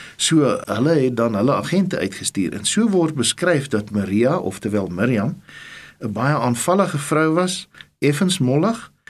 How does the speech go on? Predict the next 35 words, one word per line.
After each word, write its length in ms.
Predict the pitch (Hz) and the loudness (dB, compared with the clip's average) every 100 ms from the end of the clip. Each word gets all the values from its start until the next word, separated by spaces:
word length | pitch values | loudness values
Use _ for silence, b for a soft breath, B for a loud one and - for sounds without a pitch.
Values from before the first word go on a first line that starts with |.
| B B | B B
met 220 | 104 113 95 | -4 -4 -4
helder 640 | 90 151 175 170 151 135 | -2 0 2 0 0 -2
blou 240 | 117 123 123 | 0 2 2
oë, 180 | - 101 73 | 2 0 0
hulle 140 | 90 | -4
sê 140 | - 110 | -2 -4
blou 320 | 104 - 123 139 127 | -4 -4 0 0 2
oë 80 | 123 | 0
soos 200 | 117 104 | 0 -4
die 120 | 98 113 | 0 0
hemel, 260 | 113 - B B B B | 0 -4 B B B B
en 200 | 120 117 | -2 -2
goudblonde 800 | 110 - - 196 131 120 123 120 | -2 -2 0 0 0 0 2 2
hare 440 | 92 98 95 87 - | 0 -2 -4 -6 -8
met 140 | 87 95 | -10 -8
'n 100 | - | -4
effense 320 | 123 - - 92 | -4 -4 -6 -6
krul 320 | - 113 85 | -2 -2 -2
in. 120 | - - _ B B B B B _ | -6 -18 _ B B B B B _
En 180 | 127 117 | -2 0
terwyl 320 | 131 131 117 | 0 2 2
Josef, 800 | 98 117 180 180 120 - - - - | 2 4 4 2 -2 -4 -14 -18 -8
Christus 460 | - 139 143 117 | -2 0 0 -2
se 180 | - 78 - - | -2 -4 -8 -14
stiefpa 440 | - - 143 - | -4 -2 -2 0
of 220 | 92 71 - | -2 -2 -2
peetpa, 320 | 139 - 90 | -2 0 -2
as 180 | 80 - | -2 -4
mens 160 | 87 | -8
dit 120 | 87 | -6
so 100 | 87 | -6
kan 160 | 90 90 | -4 -2
noem, 120 | 123 | 0
maar 160 | 98 85 | 0 -2
man, 260 | 80 151 | 0 -2